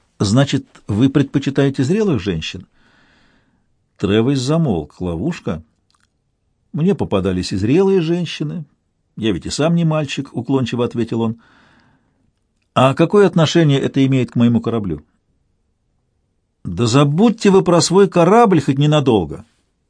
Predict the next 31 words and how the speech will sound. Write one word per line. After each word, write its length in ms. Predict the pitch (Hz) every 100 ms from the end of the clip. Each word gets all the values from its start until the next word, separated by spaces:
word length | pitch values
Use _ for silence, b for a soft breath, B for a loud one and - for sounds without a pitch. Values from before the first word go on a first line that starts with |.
| _
Мне 300 | 113 151 247
сорок 320 | 233 190 202
шесть 320 | - 175 165 -
лет, 340 | 90 85 -
и 40 |
я 140 | 127 170
не 120 | 185
замужем. 540 | 110 90 80 80 87 - _ _ _ _ _ _ _ _ -
Я 200 | 107 147
все 320 | - - 156
время 320 | 156 196 185
была 220 | 131 135
слишком 380 | 120 139 135 131
занята, 380 | 113 117 117 127
чтобы 240 | 131 147
выйти 240 | 143 143 156
замуж. 400 | 139 143 143 - b b b b b b b b b b b b b b b _
В 20 |
таком 280 | - 82 175
случае, 400 | 160 160 147 131
по 340 | 120 120 123 120
компарелонским 800 | 120 104 110 104 120 117 107
правилам, 500 | 95 110 139 143 123
вы 80 | 95
должны 320 | 117 110 104
были 180 | 117 107
всю 200 | 101 -
вашу 260 | 107 95 95
жизнь 380 | 85 143 175 156
посвятить 440 | 131 90 82 135
воздержанию. 720 | 123 104 95 80 82 80 65